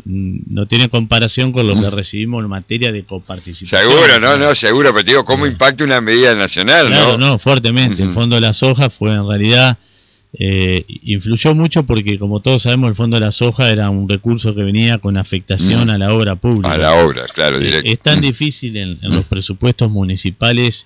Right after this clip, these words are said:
Speaker 1: y también en las provincias tener un importante presupuesto en materia de obra pública con recursos, este, propios o, o provenientes, en este caso, de coparticipación,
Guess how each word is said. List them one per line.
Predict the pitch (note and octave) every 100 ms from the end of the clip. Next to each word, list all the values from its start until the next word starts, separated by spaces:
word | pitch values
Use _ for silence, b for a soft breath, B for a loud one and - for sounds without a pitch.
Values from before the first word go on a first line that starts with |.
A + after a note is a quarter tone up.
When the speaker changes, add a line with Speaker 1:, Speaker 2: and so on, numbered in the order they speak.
| -
Speaker 1:
y | G#2+
también | G#2+ D3+ D#3
en |
las | G#2 F#2
provincias | F#2 G2+ A2+ G#2+ A#2+ G#2+ - b b -
tener | F#2 A2 A#2+
un | A2+ G#2
importante | G#2 G#2 G#2 C3 C3 A2
presupuesto | F#2+ E2+ F2+ G#2+ G#2 G2
en |
materia | F#2 F2 G2+ G#2
de | G2
obra | G2+ G2
pública | F2+ B2 A#2+ G2+ F#2
con | F#2 F2+
recursos, | F2+ G#2 G#2 G#2+ G2+ D#2+
este, | E2 F#2 F2
propios | E2 D3 D#3 C3 G#2+
o, | F#2+ E2
o | E2 E2+
provenientes, | F#2 F2+ F2 A2+ G#2+ F#2
en |
este | F#2 G2
caso, | - G#2 -
de | F#2+
coparticipación, | F2 F#2 F#2+ F#2+ F#2+ G#2+ - B2